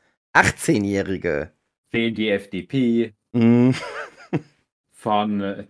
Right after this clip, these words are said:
Speaker 2: Diesel.
Speaker 1: Und,
Speaker 2: Ja.
Speaker 1: äh, das ist immer, das war schlimm.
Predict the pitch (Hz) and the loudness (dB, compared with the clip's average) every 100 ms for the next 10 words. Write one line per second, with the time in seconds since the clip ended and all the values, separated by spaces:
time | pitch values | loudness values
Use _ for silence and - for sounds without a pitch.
0 | - 127 131 139 120 117 117 _ _ _ | -12 -8 -6 0 0 0 -2 _ _ _
1 | _ _ _ _ _ _ _ _ _ _ | _ _ _ _ _ _ _ _ _ _
2 | _ - 143 127 131 120 104 123 113 147 | _ 4 10 10 10 8 6 6 8 6
3 | 165 180 165 143 123 117 110 - 113 98 | 4 0 4 8 8 6 2 2 2 2
4 | - 127 135 175 226 | 4 6 8 4 -4